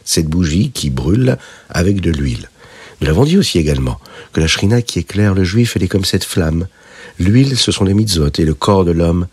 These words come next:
c'est la mèche. A priori, chaque chose qu'il y a dans le monde est une métaphore, une parabole à ce que Akadosh Baruch Hu peut être à travers ce qu'elle est. La Kabbalah, la Chassidut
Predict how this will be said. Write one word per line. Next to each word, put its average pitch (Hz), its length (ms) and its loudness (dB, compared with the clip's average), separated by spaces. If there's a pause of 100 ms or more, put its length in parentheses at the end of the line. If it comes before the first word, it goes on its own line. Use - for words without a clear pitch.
(220)
c'est - 220 -2
la 76 120 0
mèche. 64 520 -4 (760)
A - 80 -4
priori, 76 500 0 (600)
chaque - 260 -2
chose - 240 0
qu'il 76 160 -2
y 69 60 0
a 67 40 0
dans 64 100 -2
le 67 80 0
monde 107 380 2 (400)
est - 340 -6
une 85 240 2
métaphore, 87 680 2 (540)
une 80 220 -2
parabole 92 640 0
à - 60 -2
ce - 180 -4
que 80 400 -2 (360)
Akadosh 82 380 -2
Baruch 85 280 -2
Hu 98 100 0
peut 85 280 -2 (300)
être - 400 -2
à - 80 -6
travers 82 380 -2
ce - 120 -4
qu'elle 90 300 0
est. 127 140 0 (720)
La 87 180 0
Kabbalah, 107 420 0
la 101 100 0
Chassidut 85 400 -2